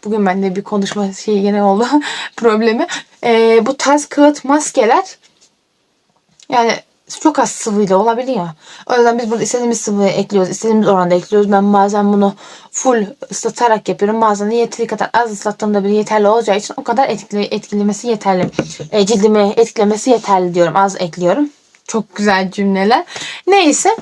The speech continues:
Ondan ziyade bunu uyguladım. Daha sonrasında zaten şu benim göz bebeğim diyebilirim. Çok beğendiğim bir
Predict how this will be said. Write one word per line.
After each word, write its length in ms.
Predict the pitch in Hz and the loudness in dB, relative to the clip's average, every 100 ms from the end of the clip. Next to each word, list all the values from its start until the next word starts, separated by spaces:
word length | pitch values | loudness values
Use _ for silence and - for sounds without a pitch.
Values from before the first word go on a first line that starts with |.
| - - - - | -10 -18 -8 -2
Ondan 340 | 339 359 370 | 0 2 2
ziyade 260 | 339 349 359 | 2 2 2
bunu 180 | 370 | 2
uyguladım. 560 | 359 349 302 - - 320 _ _ - | 4 4 2 0 -6 -18 _ _ -2
Daha 180 | 320 330 | 2 2
sonrasında 460 | 294 233 226 240 | 0 -2 -4 -2
zaten 280 | 247 254 277 | 0 2 0
şu 240 | 254 - 233 | -2 -4 -4
benim 200 | 240 233 - _ _ _ 220 | -6 -8 -18 _ _ _ 0
göz 360 | 226 262 220 | 4 4 4
bebeğim 320 | 220 220 233 | 4 4 2
diyebilirim. 340 | 226 226 208 214 | 4 4 4 0
Çok 380 | - 226 - 220 | -2 -6 -2 0
beğendiğim 540 | 202 196 196 190 185 | 2 4 2 2 0
bir 120 | 185 | -2